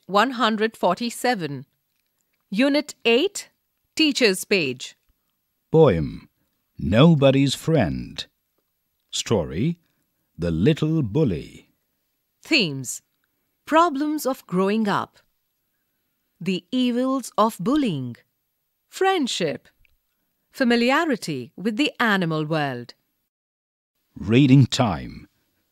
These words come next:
Speaker 2: Reading of other stories by children's writers like Enid Blyton should be encouraged. Aesop's fables are also interesting for children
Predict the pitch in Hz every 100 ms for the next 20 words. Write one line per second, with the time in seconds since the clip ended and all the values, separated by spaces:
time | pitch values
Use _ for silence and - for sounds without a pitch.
0 | _ _ _ _ _ _ 76 139 190 196
1 | 185 165 113 143 143 - - 147 117 76
2 | 85 73 85 85 - 98 135 127 139 80
3 | 95 92 - 147 135 143 90 90 87 85
4 | - _ _ 131 143 117 - 170 - 110
5 | 113 117 - - - 185 131 110 113 117
6 | 123 - 156 95 69 - - - _ _
7 | _ _ _ _ _ 110 131 - - -
8 | - - 92 87 110 123 92 87 - 127
9 | 165 - - 147 139 - 165 - 107 -
10 | 95 90 127 - 165 139 76 120